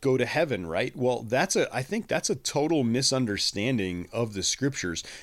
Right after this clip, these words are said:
and probably because of lack of exposure. I mean, the reality is most people haven't spent time in the Bible,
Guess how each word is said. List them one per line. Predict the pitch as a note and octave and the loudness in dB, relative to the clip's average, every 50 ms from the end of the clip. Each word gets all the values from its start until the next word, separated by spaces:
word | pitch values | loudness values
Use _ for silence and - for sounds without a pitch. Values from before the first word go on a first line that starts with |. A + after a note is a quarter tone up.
| - - | -2 0
and | F#3+ F3+ - | 0 0 2
probably | - A3 A#3+ G#3+ E3+ C3 B2 B2+ | 4 4 4 4 4 2 2 0
because | B2 B2+ B2 - C3+ B2 A#2+ | 0 0 0 0 0 0 0
of | G#2+ F#2+ | -2 0
lack | A2 B2+ A#2 A2+ - | 2 2 2 2 0
of | A#2 F#2 | -4 -6
exposure. | F#2+ - - - - D3+ C3 G#2 - - A#1 - - | -4 -4 -2 0 2 2 2 2 0 -6 -8 -4 0
I | A#2 | 0
mean, | B2+ C3 B2 | 2 2 4
the | B2 A#2+ | 2 2
reality | A#2+ B2 C3+ D3+ D3+ C3 A#2+ A#2 A2 A2+ G#2 | 4 4 4 6 6 4 4 2 0 0 0
is | G2+ G#2+ G2+ A2 | 0 0 2 2
most | C3 C#3+ D#3 D3 C3 - - | 4 4 4 2 2 -2 -4
people | - A#2 G#2 - G#2+ G2 | -6 -6 -4 -2 -4 -4
haven't | - - C#3 C#3+ D3+ B2+ A#2 F#2+ F2+ | -2 0 2 2 2 2 0 -4 -6
spent | - - - A2+ F#2+ - | -6 -4 -4 -4 -4 -2
time | - - G#2 G#2 G#2 | -2 -2 0 0 0
in | G2+ G2+ | 0 -2
the | F#2 | -2
Bible, | D#2 E2+ D#2+ D#2 E2 A2 B2+ | 0 0 0 0 -2 -2 -4